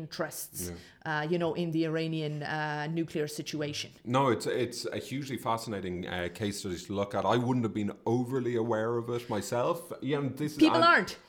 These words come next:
Speaker 2: as someone who spends my time reading about security issues,
Speaker 1: Sure.
Speaker 2: and it's, it's something that when I read it, I was reminded of it. But it, w-, as you say, Birmingham bombing, Boston bombing, straight away.
Speaker 1: Exactly.
Speaker 2: And this is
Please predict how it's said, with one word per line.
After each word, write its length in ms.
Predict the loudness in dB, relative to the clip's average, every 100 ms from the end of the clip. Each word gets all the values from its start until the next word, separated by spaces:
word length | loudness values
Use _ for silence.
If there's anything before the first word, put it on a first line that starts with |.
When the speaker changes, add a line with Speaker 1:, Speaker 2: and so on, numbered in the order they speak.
| 4
Speaker 2:
as 60 | 6 4
someone 240 | 2 2 2
who 400 | 0 0 0 -2 -8 -20 _ _ -16 -4
spends 320 | 0 0 0 -2
my 60 | -2
time 300 | 0 0 0 0
reading 180 | 0 0
about 260 | -2 -2 -4
security 380 | -8 -4 -2 0 0
issues, 300 | -2 -4 -4
Speaker 1:
Sure. 240 | -2 2 2
Speaker 2:
and 100 | 2 -6 -20 -10
it's, 340 | 0 0 0 -6 -4
it's 460 | -4 -4 -8 -10 -16 _ _
something 380 | 0 2 2 4
that 240 | 4 4
when 100 | 2 2
I 0 | 4
read 120 | 4 4
it, 80 | 0
I 80 | 2 0
was 100 | 0
reminded 460 | 0 0 0 0 -2
of 120 | -4
it. 120 | -4
But 80 | -4
it, 80 | -4 -4
w-, 120 | -6
as 200 | -4 -4
you 80 | -4
say, 180 | -2 -2 -4 -4
Birmingham 380 | 2 4 4 2
bombing, 400 | 2 0 -2 -8 -2 0
Boston 420 | 0 -4 -8 -8 -4
bombing, 340 | -2 -2 -6 -10 -20 _ _
straight 340 | -10 0 0
away. 300 | 2 0 -4 -8 -4
Speaker 1:
Exactly. 420 | 0 6 6 6
Speaker 2:
And 80 | 0 -8 -18 0
this 200 | 2 2
is 120 | -4